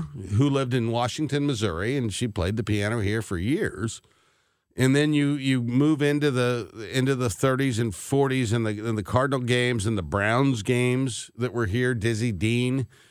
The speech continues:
broadcasting, Franz Locks broadcasting, and then you move into the Harry Carey era,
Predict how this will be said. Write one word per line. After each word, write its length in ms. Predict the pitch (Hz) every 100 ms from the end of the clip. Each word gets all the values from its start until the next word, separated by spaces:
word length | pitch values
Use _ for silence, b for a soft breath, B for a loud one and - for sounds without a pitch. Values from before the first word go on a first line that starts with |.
| b
broadcasting, 880 | 98 120 107 113 123 120 110 127 127 117 b b b
Franz 380 | - 113 123
Locks 360 | 101 107 120 117
broadcasting, 760 | - 120 120 104 123 113 139 127
and 80 | 113
then 160 | 113
you 160 | 120 120 120
move 300 | 113 123 113
into 280 | 117 123
the 380 | 117 113 113 113 B B B B _
Harry 320 | - 127 131
Carey 560 | 104 131 131 131 131 107
era, 440 | 117 104 101 131